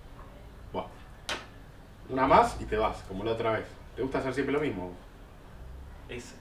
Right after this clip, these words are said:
Speaker 2: hija del rigor, como dicen por ahí.
Speaker 1: Sí.
Speaker 2: Bueno, dame las... ¿qué más? ¿Qué anotamos?
Speaker 1: Bueno, siguiente tema.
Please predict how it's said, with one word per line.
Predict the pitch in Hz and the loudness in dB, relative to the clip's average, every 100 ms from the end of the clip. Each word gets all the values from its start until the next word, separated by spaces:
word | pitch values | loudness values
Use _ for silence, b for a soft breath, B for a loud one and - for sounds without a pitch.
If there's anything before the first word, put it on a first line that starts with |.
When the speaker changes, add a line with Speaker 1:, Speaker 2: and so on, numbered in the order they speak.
| - | -10
Speaker 2:
hija | 147 - | -6 0
del | 113 101 | 0 0
rigor, | 104 117 107 | -2 0 -2
como | 90 92 | -2 -6
dicen | 92 92 | -8 -8
por | 90 87 | -8 -6
ahí. | 95 | -6
Speaker 1:
Sí. | - - - - - B B B | -8 -8 -6 -4 -6 B B B
Speaker 2:
Bueno, | 147 143 - | 6 6 8
dame | 202 190 | 6 8
las... | - - - - - - - | 6 4 0 -2 -4 -6 -4
¿qué | 180 | 2
más? | 180 123 - - | 6 4 2 -2
¿Qué | - | 2
anotamos? | 202 - - 110 - - - - - - - - - - | 4 6 4 2 -4 -10 -10 -10 -10 -12 -12 -12 -10 0
Speaker 1:
Bueno, | 156 131 135 - | 4 4 2 -4
siguiente | - 143 190 180 | -2 2 2 2
tema. | 165 175 180 | 2 4 4